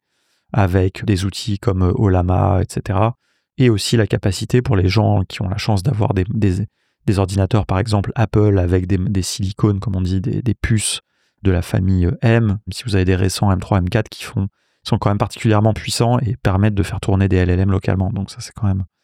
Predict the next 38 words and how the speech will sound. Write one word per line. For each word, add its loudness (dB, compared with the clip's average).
intéressant, 2
et -2
pour -4
pouvoir -4
faire 0
tourner 0
des 2
L 0
L 2
M 0
localement, 0
il 0
faut 0
utiliser -6
des 0
modèles -2
open -4
source, -6
a -20
priori. -14
Euh, 0
voilà. 0
Une 4
autre 2
petite -2
news 4
qui -4
était 0
intéressante, 0
ça -4
date 0
d'un 0
petit -8
peu, 2
mais 0
que 0
j'ai 2
expérimenté, 0